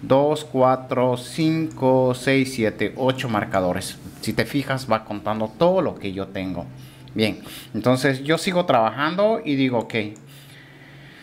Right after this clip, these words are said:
ahora voy a colocar lo que aquí es la primera manga de primer nivel y los restos son de segundo nivel", pero voy a ir colocando para ejemplos.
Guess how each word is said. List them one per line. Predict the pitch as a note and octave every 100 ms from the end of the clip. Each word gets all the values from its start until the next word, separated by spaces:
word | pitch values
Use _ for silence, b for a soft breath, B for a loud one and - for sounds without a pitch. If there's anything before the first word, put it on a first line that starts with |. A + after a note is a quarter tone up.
| B B B -
ahora | - F3 G#3
voy | G#3+ G#3+
a | F#3+ F#3+
colocar | C3+ C3 C3+ C3+
lo | C#3 C3
que | A#2
aquí | - F#3
es | F#3 D#3+
la | A#2+ G#2
primera | G#2 G#2 A#2 A#2
manga | A2+ A2+ B2+
de | B2
primer | - G2 F#2+ G#2
nivel | B2+ C3+ F#3+ A3+
y |
los | G#2 G2
restos | G2 - G#2 -
son | G2+
de | G2
segundo | G2+ G#2+ B2 D#3
nivel", | E3+ F3 D#3+ B2+ B2+
pero | G#2+ C3 D#3+
voy | C#3 B2
a | G#2
ir | A2 A2+
colocando | G2 F#2+ - F#2+ G2 G#2
para | - E2+ D#2+
ejemplos. | - A#2 A2+ D3+ F3+